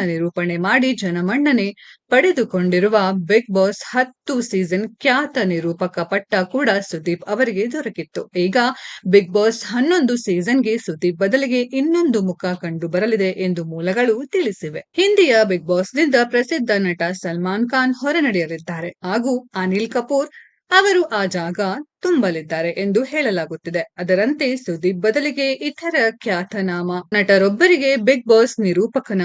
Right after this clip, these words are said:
ಪಟ್ಟ ನೀಡಲು ಕಲರ್ಸ್ ಕನ್ನಡ ಸಿದ್ಧವಾಗಿದೆ ಎನ್ನಲಾಗಿದೆ. ರಮೇಶ್ ಅರವಿಂದ್, ರಿಷಬ್ ಶೆಟ್ಟಿ ಹಾಗೂ ಯಶ್ ಅವರಲ್ಲಿ ಯಾರಾದರೊಬ್ಬರು ಸುದೀಪ್ ಜಾಗದಲ್ಲಿ ಕಾಣಿಸಿಕೊಳ್ಳಲಿದ್ದಾರೆ. ಕಿರಿಕ್ ಪಾರ್ಟಿ ರಕ್ಷಿತ್ ಶೆಟ್ಟಿ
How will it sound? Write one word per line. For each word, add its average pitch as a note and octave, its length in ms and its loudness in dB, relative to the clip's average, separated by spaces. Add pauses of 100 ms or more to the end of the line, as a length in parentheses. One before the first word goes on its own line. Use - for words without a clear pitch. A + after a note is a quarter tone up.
ಪಟ್ಟ A3 380 -2
ನೀಡಲು A3 440 4
ಕಲರ್ಸ್ B3 540 2
ಕನ್ನಡ E3+ 340 -2
ಸಿದ್ಧವಾಗಿದೆ E3 720 -4
ಎನ್ನಲಾಗಿದೆ. E3 840 0 (100)
ರಮೇಶ್ F3 500 -2
ಅರವಿಂದ್, A#3 400 2 (340)
ರಿಷಬ್ B3+ 380 0
ಶೆಟ್ಟಿ F3+ 400 -2
ಹಾಗೂ G#3 440 -2
ಯಶ್ G3 500 0
ಅವರಲ್ಲಿ A#3 500 0 (100)
ಯಾರಾದರೊಬ್ಬರು G3+ 1000 0
ಸುದೀಪ್ E3+ 420 -6
ಜಾಗದಲ್ಲಿ G#3+ 580 0
ಕಾಣಿಸಿಕೊಳ್ಳಲಿದ್ದಾರೆ. E3 1600 -4
ಕಿರಿಕ್ G#3+ 360 0
ಪಾರ್ಟಿ C4 380 2
ರಕ್ಷಿತ್ A3+ 520 -2
ಶೆಟ್ಟಿ F#3+ 380 -4